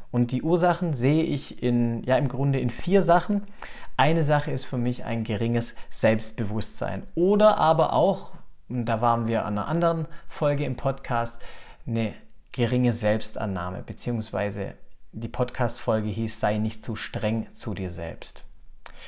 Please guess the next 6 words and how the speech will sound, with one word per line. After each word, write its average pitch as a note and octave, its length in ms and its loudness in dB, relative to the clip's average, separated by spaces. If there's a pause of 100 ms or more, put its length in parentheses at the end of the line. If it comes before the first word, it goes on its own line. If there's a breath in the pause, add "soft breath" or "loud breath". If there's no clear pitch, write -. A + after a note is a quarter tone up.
(420 loud breath)
Menschen, F#3+ 480 6
die F3+ 140 0
sich E3 340 -2 (680)
selber B2 320 8
nicht G#2+ 200 0
mögen F#2+ 360 -6